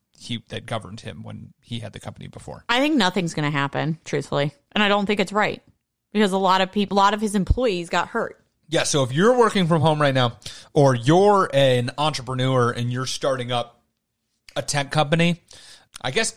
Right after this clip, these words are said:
Speaker 1: give them your money now 'cause now it doesn't matter because
Speaker 2: Yeah.
Speaker 1: he's not there.
Speaker 2: Yeah.
Speaker 1: But you know what? Fine. If you see, if you see, uh, uh, Mister Newman walking down the street,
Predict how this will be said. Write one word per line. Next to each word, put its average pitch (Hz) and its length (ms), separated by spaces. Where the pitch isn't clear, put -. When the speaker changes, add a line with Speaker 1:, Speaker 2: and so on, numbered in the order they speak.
Speaker 1:
give 185 140
them 160 160
your 143 80
money 139 260
now 123 260
'cause 113 200
now 131 160
it - 20
doesn't 117 200
matter 113 340
because 196 160
Speaker 2:
Yeah. 160 120
Speaker 1:
he's 143 220
not 113 240
there. 107 320
Speaker 2:
Yeah. 175 260
Speaker 1:
But 113 240
you 226 100
know 262 80
what? 240 120
Fine. 143 280
If 170 160
you 247 120
see, 214 500
if 151 200
you 226 220
see, 175 520
uh, 131 460
uh, 139 240
Mister 147 560
Newman 143 600
walking 135 280
down 131 100
the 127 60
street, 170 280